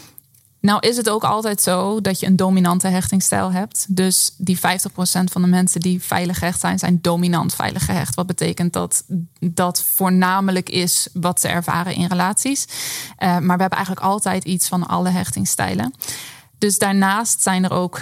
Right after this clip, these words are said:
drie onveilige hechtingsstijlen die je ook absoluut kunt herkennen als je wel dominant veilig gehecht bent.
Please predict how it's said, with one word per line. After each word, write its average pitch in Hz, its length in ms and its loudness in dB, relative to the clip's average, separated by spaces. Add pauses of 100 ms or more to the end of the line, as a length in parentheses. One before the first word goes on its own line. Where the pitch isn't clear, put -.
(120)
drie 185 340 2
onveilige 180 640 0
hechtingsstijlen 185 720 0
die 180 140 2
je 180 140 0
ook 180 200 -2
absoluut 190 440 0
kunt 175 180 2
herkennen 180 440 0
als 175 220 -2
je 180 60 -2
wel 170 200 0
dominant 175 500 2
veilig - 340 -2
gehecht 175 300 -2
bent. - 300 -6